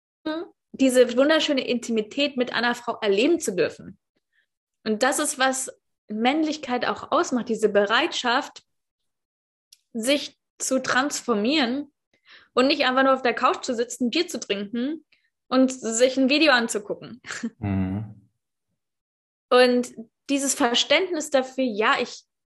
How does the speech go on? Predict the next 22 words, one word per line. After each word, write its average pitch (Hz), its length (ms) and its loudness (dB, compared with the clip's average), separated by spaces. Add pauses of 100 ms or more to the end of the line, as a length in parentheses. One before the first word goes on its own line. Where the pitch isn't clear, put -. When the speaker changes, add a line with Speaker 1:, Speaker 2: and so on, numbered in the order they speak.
(120)
Speaker 1:
stimmt, 339 420 -2
ich - 180 -6
möchte 262 320 -2
das 180 220 0
gar 165 180 0
nicht, 220 160 -6
sondern 226 200 -4
ich - 340 -10
möchte 254 680 4 (520)
dieser 240 280 4
Mann 233 480 2
werden, 226 640 -2
der 247 480 2 (460)
es 233 220 -4
mehr 240 360 4
als 302 160 -2
verdient 262 500 0
hat, 202 380 -10 (1400)
diese, 247 580 6
diesen, 220 640 -2 (720)
diesen 220 280 2
Nektar 214 680 0